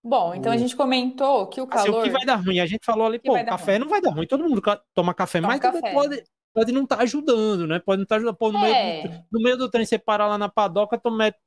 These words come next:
Speaker 2: uma expressão, pô.
Speaker 1: Ou, como eu falei, o excesso, né? Então,
Speaker 2: É, o excesso,
Speaker 1: toda,
Speaker 2: é.
Speaker 1: a cada trinta minutos você tomar uma dosinha de cafeína ali, pode não,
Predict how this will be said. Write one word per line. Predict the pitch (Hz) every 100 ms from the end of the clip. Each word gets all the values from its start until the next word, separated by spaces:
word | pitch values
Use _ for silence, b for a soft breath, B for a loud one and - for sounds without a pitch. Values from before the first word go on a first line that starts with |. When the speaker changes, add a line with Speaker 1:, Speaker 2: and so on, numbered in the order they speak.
| - 262
Speaker 2:
uma | - 190
expressão, | 208 - 220 214 - 202 208 247 - _ _ _
pô. | 320 233 -
Speaker 1:
Ou, | 262 262 262 294 320
como | 330
eu | 330
falei, | 330 403 311 240
o |
excesso, | 233 - 233 208 - - _ _
né? | 185
Então, | 185 170
Speaker 2:
É, | 127
o |
excesso, | 175 202 -
Speaker 1:
toda, | 262 285 269 240 190 185 - _
Speaker 2:
é. | 190
Speaker 1:
a |
cada | 190 202 208 220 185 180 -
trinta | - 226 277 294
minutos | 254 247 247
você | 254
tomar | 254 226 233 247
uma | 247 233 233
dosinha | 233 233 233 233
de |
cafeína | - 233 247 233 220 226
ali, | 214 240
pode | - 294 285
não, | 302 339